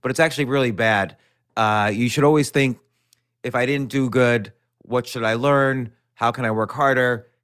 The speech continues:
Don't tell kids, "Oh, you're the best," or, "You're really smart." Tell kids, "Hey, that's so great. You got that A. You were, I saw you working so hard on that. You worked so hard on that."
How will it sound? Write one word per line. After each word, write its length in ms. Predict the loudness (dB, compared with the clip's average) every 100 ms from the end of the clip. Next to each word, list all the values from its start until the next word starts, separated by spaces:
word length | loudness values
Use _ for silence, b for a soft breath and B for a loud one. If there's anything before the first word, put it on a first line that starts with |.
| 0
Don't 200 | 0 2
tell 200 | -2 0
kids, 440 | -2 -2 -4 -10 _ _
"Oh, 240 | 0 2 2
you're 200 | 2 0
the 80 | 2
best," 360 | 2 2 -2
or, 60 | -4
"You're 180 | -2 0
really 220 | 0 -2
smart." 340 | 0 0 0
Tell 200 | -2 -2
kids, 440 | -2 -2 -4 -4 -14 _ _ -4
"Hey, 180 | 0 2
that's 200 | 0 0
so 180 | 0 2
great. 240 | 2 0
You 80 | 0
got 160 | 0
that 140 | 0 0
A. 180 | 2 2
You 160 | 2
were, 180 | 0 0
I 140 | -2
saw 160 | -2 0
you 160 | 2 0
working 240 | -2 -4
so 220 | 0 0
hard 280 | 4 2 2
on 60 | -2
that. 160 | -2
You 100 | -2
worked 160 | -4 -4
so 160 | -4
hard 260 | 0 2 2
on 120 | 0
that." 220 | -4 -8